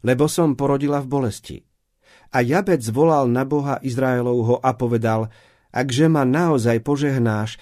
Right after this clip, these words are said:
a rozšíriš môj chotár, a ak bude tvoja ruka so mnou a učiníš spasenie zo zlého, tak, aby som nemal bolesti.“ A Boh dal, aby prišlo to, čo žiadal. A Kelúb,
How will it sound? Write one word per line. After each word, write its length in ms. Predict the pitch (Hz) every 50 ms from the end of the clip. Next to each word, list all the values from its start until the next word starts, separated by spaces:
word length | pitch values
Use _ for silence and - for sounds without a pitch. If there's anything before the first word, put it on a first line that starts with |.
| - - -
a 160 | 123 123 123
rozšíriš 640 | 147 156 - - - 180 175 156 127 120 110 107 110
môj 240 | 110 110 107 107 104
chotár, 560 | - 135 139 139 - 123 110 104 101 101 98 - - - _ _ -
a 60 | 123 131
ak 240 | - 147 143 139 135 131
bude 320 | 127 165 196 185 143 123 113
tvoja 400 | - 123 143 160 160 147 131 120
ruka 240 | 113 113 117 107 110
so 160 | - 156 156
mnou 320 | 143 113 92 87 71 58
a 240 | - - 113 120 -
učiníš 640 | 160 147 - - 165 151 143 120 110 107 - - -
spasenie 640 | 151 147 147 - 160 143 135 123 117 110 104 104 101
zo 80 | 120 135 135
zlého, 480 | 151 160 160 143 123 95 87 92 101 - - - - - - -
tak, 240 | 170 170 165 - -
aby 240 | 127 123 117 120
som 320 | 110 - - 127 113 110 107
nemal 480 | 110 120 139 143 143 135 123 113 107
bolesti.“ 640 | 110 139 151 160 147 113 - - - - - - _ _ _ _ _ _ _ _ _ _ _ _ _ _
A 160 | - 127 127
Boh 160 | 131 127 113 113 110
dal, 400 | 110 113 110 120 135 175 170 - _ _ _ _ _ _
aby 240 | 131 123 120 127 120
prišlo 400 | 143 151 165 - - 139 120 110
to, 160 | - 160 170
čo 160 | 165 - 175 165
žiadal. 640 | 151 165 156 147 123 101 82 62 57 53 - - _ _ _ _ _ _ _ _ _ _ _ _ _ _ _ _ _ _ _ _ _ _ _ -
A 160 | 131 127 117 -
Kelúb, 560 | 131 131 127 135 143 165 196 190 - -